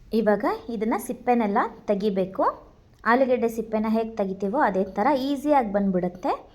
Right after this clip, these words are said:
ಎಲ್ಲಾದ್ರೂ ಸಿಪ್ಪೆನೂ ತೆಗೆದು ಇಟ್ಕೋಬೇಕು. ಇವಾಗ ಇದು ಸ್ವಲ್ಪ ಅಂಟ್ತಾ ಇರುತ್ತೆ, ಕೈನ ನೀರು ಮಾಡಿಕೊಂಡು ತೆಗಿತಾ ಇರಬೇಕು. ನೋಡಿ, ಎಲ್ಲದೂ ತೆಗೆದಿಟ್ಟಿದ್ದೀನಿ. ಇವಾಗ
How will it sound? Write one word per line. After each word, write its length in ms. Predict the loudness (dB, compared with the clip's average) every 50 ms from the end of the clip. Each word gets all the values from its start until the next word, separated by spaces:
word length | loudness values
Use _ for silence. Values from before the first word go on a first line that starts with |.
| _ -20 -20 -20 -20 -20 -20 -20 -20 -20 -20 -20 -20 -20 -20 -20 -20 -20 -20 -20 _ _ _ _ _ _ _ _ _ -2 2
ಎಲ್ಲಾದ್ರೂ 440 | 2 4 4 4 4 4 4 2 2 2 0 0
ಸಿಪ್ಪೆನೂ 400 | -2 -6 -4 -2 -2 0 0 0 0 -2 -4 -8 -12 -8 -6
ತೆಗೆದು 260 | -2 0 2 2 2 2 2 0
ಇಟ್ಕೋಬೇಕು. 480 | -2 -2 -2 -4 -2 -2 -4 -4 -2 -4 -4
ಇವಾಗ 200 | -2 -4 -4 -4 -4 -6 -6 -8 -12 -20 -20 _ -20 -20 -20 -20 _ _ _ _ _ _ _ -20 _ _ _ -20 _ _ -20 -20 -20 _ _ _ _ _ -4 -4
ಇದು 100 | -4 -4 -2 -2
ಸ್ವಲ್ಪ 280 | 0 0 0 2 2 2 2 4 2 2
ಅಂಟ್ತಾ 320 | 2 2 0 2 4 6 6 6
ಇರುತ್ತೆ, 260 | 4 0 0 -2 -2 -2 -2 -4 -2
ಕೈನ 240 | -2 0 2 2 0 2 2 2
ನೀರು 200 | 2 2 0 0 0
ಮಾಡಿಕೊಂಡು 420 | -2 -2 -4 -4 -2 -2 0 2 0 0 -2 -4 -8
ತೆಗಿತಾ 340 | -8 -4 -4 -4 -2 0 0 0 0
ಇರಬೇಕು. 380 | -2 -2 -4 -4 -4 -2 -4 -4 -4 -6 -10 -18 -18 -18 -18 -20 -20 -20 -20 _ -20 _ _ _ _ _ _ _ _ -20 -20 -20 _ -20 -20 _ _ -20 _ -20 -20 -20 -20 -20 -20 _ _ -20 -12 -6
ನೋಡಿ, 220 | -4 0 2 4 4 4 4 4
ಎಲ್ಲದೂ 320 | 4 6 6 4 4 2 2 0 0 -4 -8 -2 -2
ತೆಗೆದಿಟ್ಟಿದ್ದೀನಿ. 680 | 0 2 2 2 2 2 2 0 0 0 2 0 0 0 0
ಇವಾಗ 220 | -2 -2 -2 -2